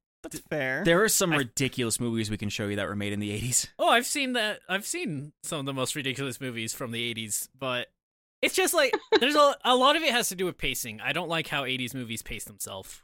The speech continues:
Speaker 3: I, this isn't the worst. I think there's, like, a bit of pacing issues, especially towards the first act. But, like,
Speaker 1: I
Speaker 3: it
Speaker 1: don't know if I would call it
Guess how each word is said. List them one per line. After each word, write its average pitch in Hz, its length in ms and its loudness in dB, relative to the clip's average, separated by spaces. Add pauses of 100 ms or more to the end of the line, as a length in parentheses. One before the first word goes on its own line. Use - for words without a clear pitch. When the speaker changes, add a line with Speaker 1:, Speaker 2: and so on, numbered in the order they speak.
(140)
Speaker 3:
I, 226 140 4 (140)
this 294 200 4
isn't 349 320 0
the 247 100 4
worst. 156 540 2 (380)
I 180 80 -4
think 254 180 -8
there's, 247 160 -2
like, 165 140 -2
a - 100 -16
bit 127 180 -2
of 170 220 -6
pacing 180 300 -4
issues, 175 420 -4
especially 147 400 -6
towards 131 300 -6
the 110 100 -10
first 120 320 -8
act. 175 340 -4 (260)
But, 143 140 -2
like, 131 400 -2
Speaker 1:
I - 40 0
Speaker 3:
it - 20 0
Speaker 1:
don't 285 200 0
know 277 120 2
if 254 100 -2
I 220 80 2
would 202 140 -2
call 185 220 -2
it - 80 -12